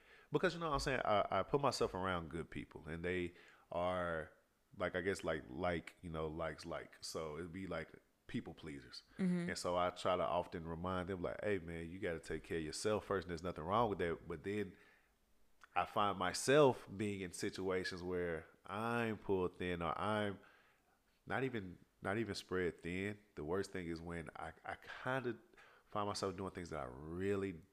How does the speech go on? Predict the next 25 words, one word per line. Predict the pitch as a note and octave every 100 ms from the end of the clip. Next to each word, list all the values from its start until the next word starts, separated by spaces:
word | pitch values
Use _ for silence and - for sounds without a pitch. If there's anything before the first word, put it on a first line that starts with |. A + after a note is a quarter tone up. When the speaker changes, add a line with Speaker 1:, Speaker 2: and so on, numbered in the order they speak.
| -
Speaker 1:
don't | E2 G2 G#2+
wanna | A2 A#2+ A#2+
do, | A#2 B2 B2 B2+ B2+ - - -
but | - D#2+
I'll | F#2+ F#2+
be, | F2 F2 E2
like, | C#2+ D2
extremely | - - - - G2+ F#2+ F2+
guilty | D#2+ F2+ F2+ -
if | D2+
I | C#2+ B1+ -
don't | D#2+ D2 B1+
do | - A#1+ -
it. | -
Speaker 2:
I | D#3 D#3+
know, | E3 F3+ G3
and | E3 D#3+
that | D#3+ D#3
guilt | F#3 A3+
is | - E3
real, | E3 E3+ A3+ D#4+
and | G3 F#3+
it's | G3+
just | G3+ G3+ -
like, | F#3+ F3+ F3+ E3+